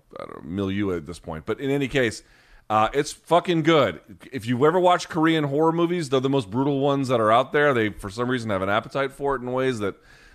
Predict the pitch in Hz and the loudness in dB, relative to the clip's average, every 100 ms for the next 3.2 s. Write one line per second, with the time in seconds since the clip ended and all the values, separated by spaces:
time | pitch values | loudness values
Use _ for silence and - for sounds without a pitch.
0 | - 120 120 123 127 127 123 101 85 117 | -2 -2 0 0 2 0 -2 -6 0 0
1 | 135 139 95 98 117 131 127 123 110 107 | 2 -2 -8 -6 -4 -2 0 2 0 2
2 | 113 113 113 107 110 104 - 120 127 151 | 0 0 -6 -6 -4 -6 -4 -4 -2 -2
3 | 160 - | -4 -8